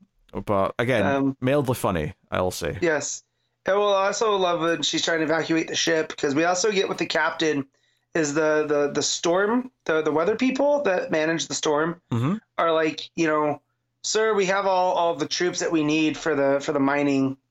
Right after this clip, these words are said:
Speaker 2: you know, what is it, the, the Black Sun Mining Company. You know, we, we can't stand and fight. We'll have to pick up new ones." And the captain's like, "No, we'll push ahead." So then she starts evacuating 'em. Batman starts beating the piss out of 'em, and they're losing numbers. But, um,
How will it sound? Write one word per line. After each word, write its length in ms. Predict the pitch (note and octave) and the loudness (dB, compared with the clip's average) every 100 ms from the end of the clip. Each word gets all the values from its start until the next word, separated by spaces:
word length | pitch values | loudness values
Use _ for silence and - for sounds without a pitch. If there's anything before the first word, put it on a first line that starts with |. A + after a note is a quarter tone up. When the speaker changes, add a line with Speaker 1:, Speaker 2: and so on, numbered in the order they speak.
| - | -4
Speaker 2:
you 100 | C#3 | -2
know, 140 | C#3 | 0
what 100 | C#3 C3 | 0 0
is 120 | B2+ | -2
it, 100 | - | 0
the, 200 | D3 C#3 | 0 0
the 80 | C#3 | 0
Black 240 | C#3+ C#3+ | -2 -2
Sun 240 | - D3+ | -2 0
Mining 260 | C#3 C#3+ D3+ | 2 2 0
Company. 520 | E3 D#3+ F3 F3+ F3+ - _ _ _ _ _ _ | 0 0 0 -2 -4 -12 _ _ _ _ _ _
You 100 | F3 | 0
know, 180 | D3+ D3 | 2 2
we, 200 | D#3 E3 | 2 2
we 140 | E3+ | 0
can't 440 | E3+ F3+ E3+ E3+ E3+ _ - | 0 0 0 0 -4 _ -12
stand 300 | - E3+ D#3+ | -2 0 2
and 120 | C#3 - | 0 0
fight. 400 | E3 D#3+ D3+ - | 0 0 0 -2
We'll 140 | D#3 C#3+ | -2 0
have 160 | D3 | 0
to 180 | D#3+ D3 | -2 -2
pick 200 | D3 D3+ | -2 -2
up 140 | D3 | 0
new 160 | D#3+ D3+ | 0 0
ones." 280 | C3+ C3 C3 | 0 0 0
And 180 | C3+ C3+ - - _ | 0 -2 -6 -20 _
the 40 | |
captain's 220 | - E3+ C#3 | -2 0 0
like, 100 | C3+ | 0
"No, 220 | E3+ D3 | 0 2
we'll 100 | D3+ | 0
push 220 | F#3 D#3+ | -2 -2
ahead." 380 | C#3 D3 C#3+ C3 - _ _ | 0 2 0 -2 -10 _ _
So 120 | - | -2
then 100 | E3 | 0
she 200 | D#3 A3 | 2 0
starts 260 | B3 C#4 - | 0 0 0
evacuating 680 | E3 D#3+ G#3 G#3 F#3 D#3 C#3+ | 0 2 0 0 0 2 2
'em. 160 | C#3 | 0
Batman 420 | C#3 D#3 F#3+ G3 - | 0 0 0 -2 -2
starts 260 | D#3+ D#3 | -4 -4
beating 380 | - D#3+ - D#3 | -4 -4 -4 -4
the 60 | C#3 | -2
piss 280 | D#3+ F#3 | -2 0
out 200 | D#3 C3+ | 0 0
of 120 | B2+ B2+ | 0 0
'em, 260 | B2+ B2+ - _ _ _ _ - | 0 -2 -6 _ _ _ _ -2
and 80 | E3 | 0
they're 120 | E3 | 2
losing 240 | E3 C#3+ | 2 2
numbers. 380 | D#3+ F#3 E3 C#3+ | 0 2 0 0
But, 360 | D3+ C#3+ D3 - _ _ _ - | 0 0 0 -6 _ _ _ -4
um, 460 | D#3 C#3+ C#3 C3 | -2 0 0 -2